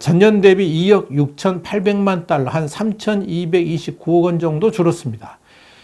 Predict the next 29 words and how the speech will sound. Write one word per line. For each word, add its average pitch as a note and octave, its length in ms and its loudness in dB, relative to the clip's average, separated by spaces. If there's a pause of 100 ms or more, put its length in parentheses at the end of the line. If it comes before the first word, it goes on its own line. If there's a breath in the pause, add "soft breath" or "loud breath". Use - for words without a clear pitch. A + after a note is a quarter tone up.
(100)
팔십오 G3 680 2
퍼센트의 F#3 540 0
무시무시한 G3 880 0
마이너스 F3 380 -2
성장률을 F3+ 640 -2
기록한 E3 400 -4
이 D3 100 0
회사는 D3+ 520 -4 (520 soft breath)
더 F3 180 8
이상 A3 420 4
유료 F#3 520 6
가입자를 E3+ 680 -2
받지 C#3 320 -6
못할 D3+ 400 -2
뿐만 F3 280 -2
아니라 C#3+ 460 -2
기존 G3+ 440 2
가입자의 D#3+ 640 -2
연쇄 E3+ 340 0
해지 G#3 280 -2
사태까지 G3 880 -4
당하고 C3+ 260 -4
있습니다. A2 380 -14 (720 soft breath)
이와 A#3 200 4
관련해가지고 G3 560 4
뉴욕타임스는 F3 760 0
지난 E3+ 300 -2
오 D3 220 0
일 D#3 280 0